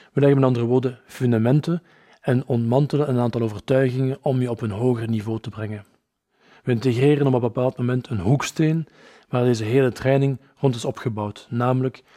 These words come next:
het praktisch gebruik van de wet van aantrekking, de wet van resonantie, een van de fundamentele, universele wetten die het leven op aarde beheerst. De wet van aantrekking zegt in essentie het volgende:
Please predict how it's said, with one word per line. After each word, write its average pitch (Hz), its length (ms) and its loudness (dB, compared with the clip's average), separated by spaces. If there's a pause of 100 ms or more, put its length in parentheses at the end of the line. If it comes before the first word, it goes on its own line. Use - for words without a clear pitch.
(120)
het - 240 -4 (120)
praktisch - 440 -2
gebruik 120 540 -6
van 113 280 -6
de 107 160 -6
wet 123 340 -4 (120)
van 123 240 -12
aantrekking, 117 680 -6 (360)
de 117 100 -4
wet 120 160 2
van 113 260 -4
resonantie, 117 840 -4 (340)
een 127 280 2
van 113 200 0
de 120 180 -6
fundamentele, 131 840 0 (100)
universele 131 680 2
wetten 120 380 -2 (440)
die 117 120 -6
het 107 120 -8
leven 117 380 2
op 123 180 -10
aarde 113 300 -2
beheerst. 104 640 -10 (800)
De - 80 0
wet 147 120 4
van 147 160 2
aantrekking 156 480 2
zegt 131 180 2
in 131 100 2
essentie 127 440 0
het - 100 -8
volgende: 104 420 -2